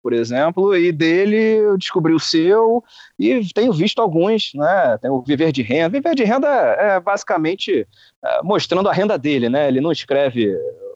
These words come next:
é, questões comportamentais, psicológicas, et cetera. É, então, é, o que eu mais vejo é o seu e do A A quarenta, mas tem muito conteúdo, é, americano, principalmente, que eu já vejo há bastante tempo, né? O mister Money Mustache, o,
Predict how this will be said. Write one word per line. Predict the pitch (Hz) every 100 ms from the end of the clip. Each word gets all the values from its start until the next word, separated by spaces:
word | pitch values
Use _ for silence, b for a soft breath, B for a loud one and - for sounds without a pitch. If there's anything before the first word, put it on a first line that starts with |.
| - -
é, | 117
questões | - 151 - - 143 131
comportamentais, | - 143 131 - 123 98 - 131 135 117 92 -
psicológicas, | - - 92 131 113 - 95
et | 113 -
cetera. | 104 120 135 147 - B B B B -
É, | 120 113 110 104 101 104
então, | 131 123 135 151
é, | 156 147 127
o | 131 135
que | 165
eu | 151
mais | 170 139
vejo | 143 151
é | 185
o |
seu | 175 - 151 156 196 202
e | 160 175
do | 175 185
A | 170 147
A |
quarenta, | 147 165 147 151 180
mas | 196 196
tem | 240
muito | 202 185
conteúdo, | - 202 208 170 180 185 151 104 95 _ _ _ _ _ _ _ -
é, | 120
americano, | 120 147 131 123 147
principalmente, | - 131 - 135 123 123
que | -
eu | 147
já | 175
vejo | 131 135
há | 165
bastante | 156 - 156 160
tempo, | - 127 151 -
né? | 127 113
O | 107 104 104
mister | 113 - 113
Money | 110 113
Mustache, | 160 - - 117 151 135 120 -
o, | 113